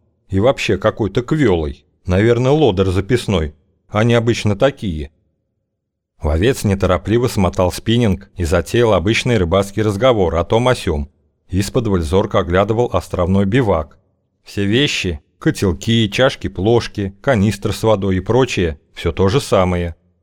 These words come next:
Про палатку и говорить нечего. Весла по-прежнему упирались в брезентовый свод, а лодка лежала кверху дном.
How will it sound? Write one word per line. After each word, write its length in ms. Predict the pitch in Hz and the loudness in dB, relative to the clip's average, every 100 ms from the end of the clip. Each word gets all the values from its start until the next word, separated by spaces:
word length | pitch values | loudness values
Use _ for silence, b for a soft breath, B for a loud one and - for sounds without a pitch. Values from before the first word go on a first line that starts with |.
| _ - | _ -8
Про 140 | 92 | -4
палатку 540 | - 95 110 113 127 | 0 2 2 0 0
и 100 | 120 | 0
говорить 460 | 120 131 147 120 - | 2 2 2 2 0
нечего. 480 | 95 95 87 76 69 _ _ _ - | 0 0 -4 -6 -10 _ _ _ -4
Весла 360 | 82 98 104 | -2 0 -2
по-прежнему 680 | 98 90 95 110 117 113 98 | 0 -2 0 0 2 2 0
упирались 500 | - 87 101 117 - | 0 2 2 0 -4
в 80 | 90 | -2
брезентовый 640 | 90 82 95 110 123 139 | 0 2 0 0 0 0
свод, 460 | - 92 90 90 - _ - | -2 0 0 0 -6 _ -8
а 100 | 82 | -2
лодка 320 | 98 120 123 | 0 0 0
лежала 400 | 104 85 98 104 | 0 2 2 0
кверху 380 | 95 95 98 120 | 0 -2 0 0
дном. 400 | 117 82 73 | 0 0 -4